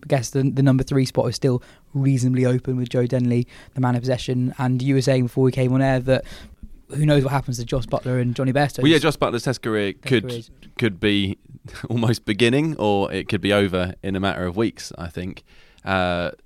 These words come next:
Speaker 2: same with Johnny Bairstow. A lot in the, I would say, we might never see him keep wicket in a test match again for England. It might, may well come again as a batsman. Um, but then if, if those two fall away as wicket-keeping options, then actually it's Foakes and,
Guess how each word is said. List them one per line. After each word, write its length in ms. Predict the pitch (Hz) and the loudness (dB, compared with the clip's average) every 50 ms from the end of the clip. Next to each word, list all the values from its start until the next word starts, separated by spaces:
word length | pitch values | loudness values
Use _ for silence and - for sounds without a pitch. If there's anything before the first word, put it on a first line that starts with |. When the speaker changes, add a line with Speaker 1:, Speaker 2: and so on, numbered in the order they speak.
| _ - - - - - - - - - - | _ -20 -20 -20 -20 -20 -20 -20 -20 -8 -4
Speaker 2:
same 160 | - 123 113 | -2 0 0
with 100 | 110 95 | 0 0
Johnny 160 | 113 107 104 | 0 0 2
Bairstow. 400 | 101 113 110 107 104 - 117 110 104 | 2 2 2 0 0 2 2 2 2
A 40 | 104 | 2
lot 160 | 110 107 98 | 0 -2 -2
in 60 | 104 | -2
the, 100 | 104 101 | 0 0
I 80 | 98 104 | 0 0
would 160 | 104 101 95 | 0 -2 -2
say, 320 | - 101 98 95 95 92 92 90 - _ _ _ _ _ - 87 87 95 85 _ - | -2 -2 -2 -2 -4 -6 -10 -14 -20 _ _ _ _ _ -20 -20 -20 -20 _ _ -8
we 100 | 117 104 | -6 -4
might 180 | 98 95 87 | -4 -4 -4
never 140 | 95 92 90 | -4 -6 -6
see 140 | - 98 92 | -6 -4 -4
him 120 | 90 92 | -4 -6
keep 280 | - - - 98 - - | -8 -8 -8 -8 -6 -4
wicket 260 | 104 98 - - - | -6 -6 -6 -8 -8
in 80 | - 92 | -8 -8
a 60 | 90 | -6
test 220 | - 101 95 - | -6 -6 -6 -6
match 360 | 101 90 - - - - - _ _ _ - | -8 -10 -10 -10 -14 -16 -16 _ _ _ -14
again 320 | 98 98 101 98 101 104 | -8 -4 -4 -4 -2 -4
for 140 | 95 - 110 | -4 -4 -4
England. 360 | 104 101 107 113 120 123 110 | -4 -2 -4 -6 -6 -8 -10
It 160 | - - - - | -12 -14 -12 -8
might, 240 | 98 101 95 - | -6 -6 -6 -6
may 240 | - 85 98 95 95 | -6 -6 -4 -4 -2
well 200 | 90 98 95 92 | 0 0 0 0
come 160 | - - 90 | -2 -6 -8
again 200 | 92 87 92 87 | -8 -8 -8 -8
as 100 | 90 85 | -8 -10
a 60 | 87 80 | -8 -8
batsman. 480 | 101 98 - - - - 85 85 - _ _ _ _ _ _ _ _ | -8 -8 -8 -10 -12 -14 -14 -14 -14 _ _ _ _ _ _ _ _
Um, 400 | - 95 92 95 95 92 87 - _ | -10 -10 -8 -8 -8 -10 -10 -10 _
but 120 | - 117 113 | -2 0 2
then 180 | 127 127 120 | 2 2 2
if, 220 | 117 110 92 - - | 0 -2 -4 -6 -6
if 80 | 120 | -2
those 240 | 113 131 135 131 - | 0 2 2 0 0
two 200 | - - 113 107 | -4 -4 -4 -4
fall 180 | - 117 110 104 | -2 -2 -2 -2
away 160 | 101 104 101 | 0 0 -2
as 80 | 98 92 | -2 -2
wicket-keeping 460 | 110 113 104 - - 98 - 92 92 | -4 -6 -6 -8 -10 -10 -8 -10 -12
options, 340 | 85 - - - 98 95 92 | -12 -12 -12 -12 -10 -8 -6
then 160 | 107 110 110 | -4 -4 -4
actually 500 | 117 - - - - 110 104 104 98 - - _ _ _ _ | -4 -6 -8 -8 -8 -8 -8 -8 -8 -12 -18 _ _ _ _
it's 180 | - 87 76 - | -14 -14 -8 -4
Foakes 340 | - 117 110 98 - - | -2 -2 -2 -2 -4 -6
and, 540 | - 92 104 107 107 107 104 101 - - - | -6 -6 -4 -4 -4 -6 -6 -8 -10 -14 -18